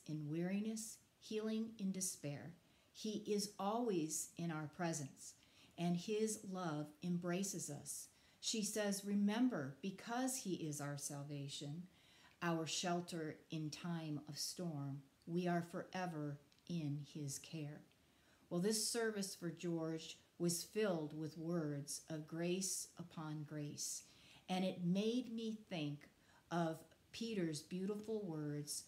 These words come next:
about Jesus as written in First Peter chapter two, beginning with verse twenty-one. "For to this you have been called, because Christ suffered for you,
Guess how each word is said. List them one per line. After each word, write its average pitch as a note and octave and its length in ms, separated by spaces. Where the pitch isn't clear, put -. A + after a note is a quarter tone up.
about E3+ 380
Jesus F#3 800
as F3 260
written G3+ 480
in E3+ 200
First G3 460
Peter D#3+ 540
chapter F#3 500
two, D3 560
beginning E3+ 480
with D#3+ 240
verse E3+ 300
twenty-one. D3+ 720
"For F#3 200
to C4 320
this E3 380
you F3+ 120
have F3+ 140
been F3 200
called, F3 500
because B3 500
Christ G3+ 560
suffered A3+ 560
for - 160
you, C4+ 400